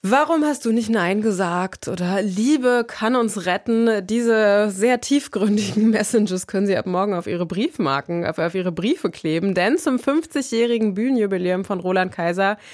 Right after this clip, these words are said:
gibt es eine limitierte Sonderedition von Briefmarken. Przemek Żuk aus dem Frühteam,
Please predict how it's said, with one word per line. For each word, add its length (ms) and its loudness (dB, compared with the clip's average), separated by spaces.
gibt 280 -4
es 200 -2
eine 280 -2
limitierte 720 -2
Sonderedition 1080 -2
von 340 -4
Briefmarken. 1120 -10
Przemek 340 -4
Żuk 220 -2
aus 160 -2
dem 160 -6
Frühteam, 640 -2